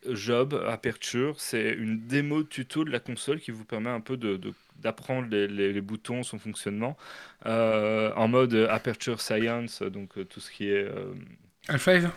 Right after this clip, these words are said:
Speaker 1: euh, Half-Life et, euh, je bug avec les ronds bleus et verts, rouges là, de l'été-,
Speaker 2: Portail.
Speaker 1: de Portal.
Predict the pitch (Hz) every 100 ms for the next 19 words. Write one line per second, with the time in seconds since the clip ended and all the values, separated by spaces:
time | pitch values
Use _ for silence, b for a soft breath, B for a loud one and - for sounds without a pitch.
0 | - - - 95 101 - 117 107 113 107
1 | 107 98 98 92 90 90 90 90 90 -
2 | 50 - - - - 90 90 82 95 95
3 | 90 92 92 90 90 95 95 98 92 98
4 | 101 95 104 104 95 92 95 98 92 98
5 | 98 185 208 185 - 127 135